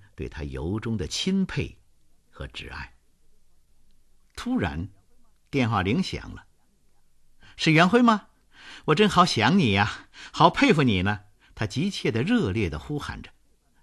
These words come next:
电话里一阵沉默，而后是他表妹徐孝晴柔柔的声音：“杨律师为你找到了案子的转机，是吗，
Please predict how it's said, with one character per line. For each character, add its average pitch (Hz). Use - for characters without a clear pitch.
电 76
话 78
里 71
一 87
阵 78
沉 -
默， 127
而 120
后 -
是 -
他 139
表 95
妹 131
徐 139
孝 85
晴 101
柔 92
柔 73
的 -
声 76
音 64
：“杨 123
律 160
师 156
为 147
你 110
找 92
到 131
了 127
案 147
子 120
的 98
转 80
机， 170
是 -
吗， 156